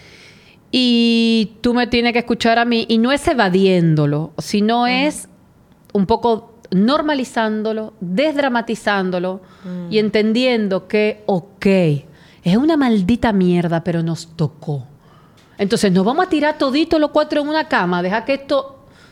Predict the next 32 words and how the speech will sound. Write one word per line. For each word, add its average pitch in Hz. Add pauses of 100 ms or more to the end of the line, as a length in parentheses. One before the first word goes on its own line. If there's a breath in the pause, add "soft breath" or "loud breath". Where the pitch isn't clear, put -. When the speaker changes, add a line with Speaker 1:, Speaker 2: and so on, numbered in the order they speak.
(120)
Speaker 1:
se -
caiga, 196
ya, 214
se -
funda 233
y 175
vengan 233
de, 208
del 196
servicio 214
social 220
a 165
ver 196
si -
estamos 196
vivos 233
o -
muertos. 165
No, 165 (680 soft breath)
hay 190
que 220
seguir. 156 (840)
No 190
nos 196
queda 190
de 175
otra. 170 (1000 soft breath)
Entonces, 190
tenemos 202
que 277
sacar 214 (100)
agallas 180